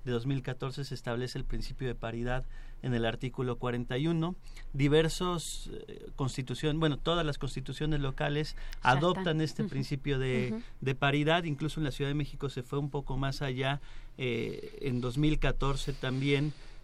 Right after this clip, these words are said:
Speaker 1: y se establece que no únicamente se iba a establecer el cincuenta por ciento en la postulación de candidatas a mujeres dirigidas al órgano legislativo, sino también a las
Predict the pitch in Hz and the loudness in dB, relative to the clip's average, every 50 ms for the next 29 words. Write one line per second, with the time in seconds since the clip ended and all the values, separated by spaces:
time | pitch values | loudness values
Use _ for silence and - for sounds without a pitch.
0 | - - - 139 131 - 151 - - 147 139 147 160 151 - 175 - - 143 143 | -12 -4 -2 -2 2 2 0 2 2 2 4 4 2 2 2 0 2 2 4 4
1 | 151 151 156 165 175 175 180 175 - - 147 143 147 147 151 160 156 139 - 160 | 4 4 4 4 4 2 0 0 0 0 0 2 2 2 2 0 -2 -2 0 0
2 | 160 165 170 175 - - - - - - 151 131 - - 156 147 143 147 151 151 | 0 2 0 -2 -4 -8 -12 -16 -14 -14 -12 -12 -6 -2 0 2 2 2 2 2
3 | 151 156 156 - - - - - - 131 123 - - 135 123 123 123 123 - 143 | 4 4 2 2 0 -6 -14 -8 -4 -4 -2 0 0 2 2 2 2 4 4 2
4 | 139 147 143 135 - 139 131 127 143 139 135 147 139 - 139 127 120 - 147 143 | 2 2 0 0 -2 -2 -2 0 -2 -2 -2 -2 -4 -4 -4 -6 -4 -2 -2 -2
5 | 143 139 - 147 147 - - - - - - - 135 131 123 117 - 127 - - | -2 0 -2 -2 -2 -2 -8 -12 -12 -10 -4 0 2 2 2 2 0 -4 -2 0
6 | 135 123 120 120 - 147 143 147 147 - 143 131 123 123 131 135 135 139 139 135 | 0 0 0 2 2 0 0 0 0 0 0 0 0 0 0 -2 -2 -2 -4 -2
7 | - 143 139 143 156 - - - - - - - - - 135 135 135 127 - - | 0 0 2 2 0 -2 -6 -10 -12 -14 -16 -16 -6 -2 2 2 2 2 2 4
8 | 160 151 156 151 160 160 - - - - - - - 131 135 135 131 123 120 - | 4 4 6 4 4 2 0 -4 -8 -10 -14 -12 -4 -2 0 0 0 0 0 0
9 | 143 143 143 147 143 123 120 123 131 131 135 135 135 135 131 - - 127 131 131 | 0 0 2 0 0 0 0 2 2 2 0 0 0 -2 -2 -2 -2 -2 -2 -2
10 | 131 - 190 170 135 113 - - - - - - - - 147 147 143 139 - 147 | 0 0 0 0 0 0 -4 -8 -14 -14 -14 -8 0 2 2 4 2 2 0 0
11 | 147 156 143 147 143 143 165 - - - 139 131 131 139 139 143 151 143 - - | 0 2 2 2 2 2 2 0 -4 0 2 2 4 4 2 2 0 -2 -4 -10